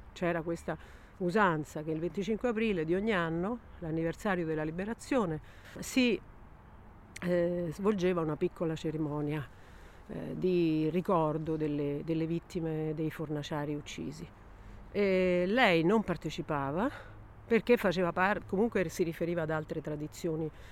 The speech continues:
del suo paese, eh, religiose, però rispettava,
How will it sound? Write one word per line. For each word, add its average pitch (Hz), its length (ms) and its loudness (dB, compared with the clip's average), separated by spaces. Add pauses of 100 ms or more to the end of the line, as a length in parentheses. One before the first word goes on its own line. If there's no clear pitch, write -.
(160)
del 170 180 0
suo 170 160 0
paese, 160 540 0 (520)
eh, - 920 -2
religiose, 151 800 -2
però 185 400 4
rispettava, 156 1000 0